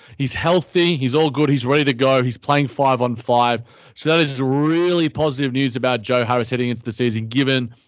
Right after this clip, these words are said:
you know, the amount of other injury concerns when you've got T J Warren, you've got, you know, a, a Markieff Morris, you've got a, a heap of other rotation guys, you know, coming off surgery, uh, Seth Curry as well, Ben Simmons. So to at least tick one off and go, "Okay, Joe's doing okay," because obviously he,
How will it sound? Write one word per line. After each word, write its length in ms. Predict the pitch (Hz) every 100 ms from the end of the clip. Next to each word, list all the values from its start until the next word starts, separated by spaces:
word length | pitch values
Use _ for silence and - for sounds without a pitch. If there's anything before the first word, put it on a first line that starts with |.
| _
you 80 | 131
know, 180 | 127 123
the 80 | 131
amount 200 | 127 127
of 60 |
other 200 | 123 127
injury 320 | 131 113 123
concerns 440 | 113 113 - 120 107
when 120 | 113
you've 120 | 113
got 180 | 120 110 - - -
T 200 | - 143
J 220 | 131 131
Warren, 560 | 120 113 123 123 120 113
you've 180 | 117 113
got, 260 | 127 120 117 120
you 100 | 120
know, 160 | 117 -
a, 120 | 120 -
a 80 | -
Markieff 720 | 127 131 123 135 127 135 117
Morris, 300 | 123 123 113
you've 80 | 120
got 80 | 120
a, 180 | 120 120
a 20 |
heap 200 | 117 143
of 40 |
other 180 | 123 123
rotation 500 | 117 110 120 117 113
guys, 340 | 117 113 113 - - - -
you 80 | 127
know, 20 |
coming 180 | 113 135
off 80 | 120
surgery, 320 | 127 113 120 120
uh, 80 | 117
Seth 360 | - 143 -
Curry 280 | - 123 120
as 140 | 113
well, 180 | 117 120
Ben 320 | 110 131 123
Simmons. 440 | 117 - 120 113 98
So 200 | 120 117 - - - -
to 120 | 147
at 120 | 139
least 320 | 156 165 -
tick 240 | - 160 127
one 240 | 131 143
off 120 | 135
and 120 | 131
go, 100 | 123
"Okay, 320 | 120 117 117 104
Joe's 400 | 92 151 160 127
doing 220 | 156 147
okay," 520 | 143 - 143 165 190 - _ -
because 260 | 135 160
obviously 380 | 196 185 156 156
he, 280 | 147 160 131